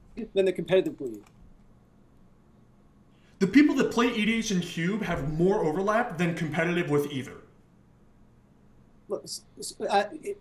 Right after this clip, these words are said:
Speaker 1: Taku at ninety-eight brings up a good point that I didn't think of and probably is unfair, but it's, it's, it's a good older card. It's, it, you know, it, it's historically relevant, like Deadly Insect and, and Icy Manipulator were.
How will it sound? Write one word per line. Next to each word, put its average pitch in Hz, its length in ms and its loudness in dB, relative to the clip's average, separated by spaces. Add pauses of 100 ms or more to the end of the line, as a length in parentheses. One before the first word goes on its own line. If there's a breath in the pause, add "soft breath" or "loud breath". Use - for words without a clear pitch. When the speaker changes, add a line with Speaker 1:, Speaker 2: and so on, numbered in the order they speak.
Speaker 1:
Taku 254 380 0
at 220 100 0
ninety-eight 214 320 4
brings 196 180 4
up 190 80 -2
a 180 40 2
good 185 220 2
point 196 240 4
that 170 80 -2
I 175 60 -2
didn't 190 300 4
think 190 180 4
of 175 140 4
and 165 240 -2
probably 208 340 6
is 175 100 2
unfair, 175 520 -2 (100)
but 190 180 4
it's, 196 260 2
it's, - 200 2
it's 202 120 0
a 196 40 6
good 233 280 -4
older 220 320 2
card. 131 340 -4 (320)
It's, 196 320 4
it, 220 140 -6
you 208 120 2
know, 185 80 4
it, 214 160 4
it's 214 180 0
historically 208 600 4
relevant, 180 380 4
like 180 160 2
Deadly 190 280 4
Insect 196 380 0
and, 160 260 0
and 160 220 0
Icy 180 220 0
Manipulator 165 400 2
were. 117 200 -10